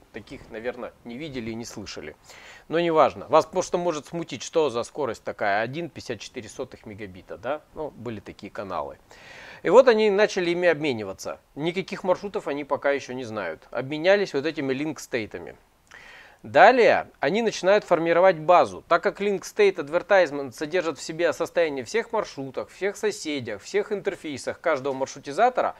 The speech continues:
каждый внутри себя, вот в этой базе данных Л С Д Б, то есть Link State Database,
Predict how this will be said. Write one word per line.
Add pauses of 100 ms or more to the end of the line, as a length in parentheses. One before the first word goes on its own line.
(340)
каждый
внутри
себя,
вот
в
этой
базе
данных
Л
С
Д
Б, (160)
то
есть
Link
State
Database,